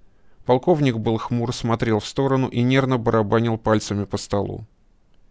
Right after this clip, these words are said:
«Изложил мне Попов твою просьбу. Только подумай сам, какой твой агент свидетель?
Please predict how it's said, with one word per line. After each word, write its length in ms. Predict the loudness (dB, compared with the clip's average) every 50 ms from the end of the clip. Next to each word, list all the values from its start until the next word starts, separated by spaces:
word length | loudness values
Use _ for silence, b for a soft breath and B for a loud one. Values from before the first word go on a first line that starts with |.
| _ -20 -20 -20 -20 _ -20 -20 -20 -20 _ _ _ _ -16 -10
«Изложил 520 | -6 -4 2 4 6 6 6 6 4 4
мне 160 | 4 2 0 0
Попов 380 | 0 -2 -2 -2 -4 -4 -2
твою 220 | 0 2 2 2 2
просьбу. 520 | 0 -2 -2 -2 -4 -4 -8 -12 -16 -18 -20 -20 _ _ _ _ _ _ _ _ _ _ -12
Только 260 | -10 -6 -4 -4 -2
подумай 400 | 2 2 2 2 4 2 2 2
сам, 340 | 2 0 0 0 0 -2 -6 -14 -20 -20 -20 -20 -20 -20 _ _ -8 0
какой 380 | 2 2 4 4 6 4 4
твой 260 | 4 4 4 6 6
агент 300 | 6 6 6 4 2 2
свидетель? 600 | 2 0 -2 0 2 4 2 2 2 -2 -8 -8